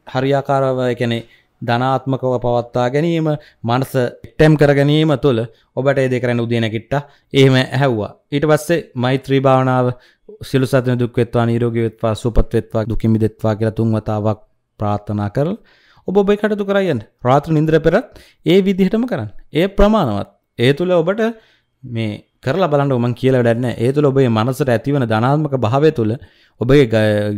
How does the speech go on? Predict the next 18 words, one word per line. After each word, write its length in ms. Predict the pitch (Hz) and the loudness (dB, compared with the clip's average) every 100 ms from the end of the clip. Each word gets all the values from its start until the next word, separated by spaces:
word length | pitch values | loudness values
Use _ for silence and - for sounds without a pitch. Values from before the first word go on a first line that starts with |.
| 107 110 | -6 0
ජයග්‍රහණ, 480 | 107 135 127 117 113 | 2 2 2 0 2
ඔබගේ 200 | 113 113 | 0 2
රැකියාව 340 | 104 - 113 110 | 0 2 0 0
තුළ 120 | 110 - | -2 0
සාර්ථක 360 | 107 139 151 147 | 0 0 -2 2
භාවය, 180 | 143 123 | 4 4
ඔබ 60 | 107 | 2
අනතුරු 300 | 101 101 110 | 0 0 -2
වලින් 140 | 107 104 | 0 0
මිදීම, 360 | 123 170 175 160 151 - - _ _ - | -2 -2 0 0 -2 -10 -20 _ _ -2
පාඩු 340 | 117 143 123 104 | 2 4 4 4
ලාභ 260 | 101 139 175 | 2 4 4
වෙන 140 | 175 170 | 4 2
හැටි, 200 | 175 165 165 - _ | 0 -2 -8 -10 _
හැම 160 | 117 160 156 | -2 2 2
දෙයක්ම 200 | 143 180 175 | 4 4 2
අයහපත් 400 | 156 175 170 156 | 2 2 0 4
දේවල් 180 | 151 | 4